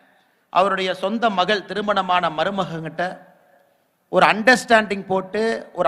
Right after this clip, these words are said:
அஃபிடவிட் போட்டு, அவங்களுடைய வீட்டை மாச வாடகைக்கு இருக்கக்கூடிய அற்புதமான தலைவர் தமிழருவி மணியண்ணா அவர்.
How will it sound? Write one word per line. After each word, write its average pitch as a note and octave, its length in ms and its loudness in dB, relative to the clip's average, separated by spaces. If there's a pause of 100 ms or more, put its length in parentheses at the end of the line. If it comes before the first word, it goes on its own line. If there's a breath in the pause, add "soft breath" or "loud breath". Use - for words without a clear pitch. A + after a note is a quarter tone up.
அஃபிடவிட் A3 560 0
போட்டு, F#3 340 -4 (640 soft breath)
அவங்களுடைய A3 560 2 (180)
வீட்டை A#3+ 360 0 (340)
மாச A3+ 420 4
வாடகைக்கு G3+ 420 4
இருக்கக்கூடிய F3 440 -6
அற்புதமான F3 600 0
தலைவர் D#3+ 320 0 (120)
தமிழருவி D3 460 -4
மணியண்ணா C3+ 400 -4
அவர். - 240 -16